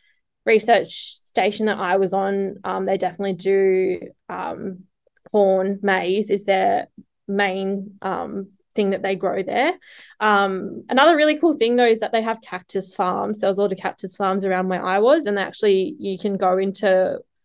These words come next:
Walmart and, and buy cactus to have in your salad, which was just, like, insane to me. <laughs> So, um, but that was really cool. Um, and it's a bit cheaper than the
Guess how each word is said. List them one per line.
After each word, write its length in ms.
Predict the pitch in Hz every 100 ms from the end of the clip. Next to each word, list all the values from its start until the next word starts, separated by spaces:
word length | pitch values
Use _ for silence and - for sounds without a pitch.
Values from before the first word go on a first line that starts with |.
| _
Walmart 520 | 196 190 190 175 202
and, 300 | 202 190 185 -
and 180 | 202 185
buy 200 | 185 180
cactus 760 | - 175 - 180 165 - - _ -
to 140 | 202
have 200 | 185 185
in 100 | 185
your 100 | 185
salad, 480 | 175 180 - - 185 - - _ -
which 220 | 202 202
was 140 | 196
just, 220 | 180 185 190
like, 180 | 175 170
insane 420 | 202 180 185 190
to 100 | 190
me. 320 | 185 185 208 202
<laughs> 0 |
So, 160 | - 208 - 302 403 - - - - -
um, 260 | 226 196 190
but 100 | 220
that 120 | -
was 340 | 208 202 - -
really 240 | 202 190
cool. 480 | 180 190 190 240 269
Um, 220 | 208 190 190
and 80 |
it's 140 | 190 196
a 60 |
bit 180 | 214 208
cheaper 340 | - 190 202 196
than 240 | 196 190
the 320 | 190 185 180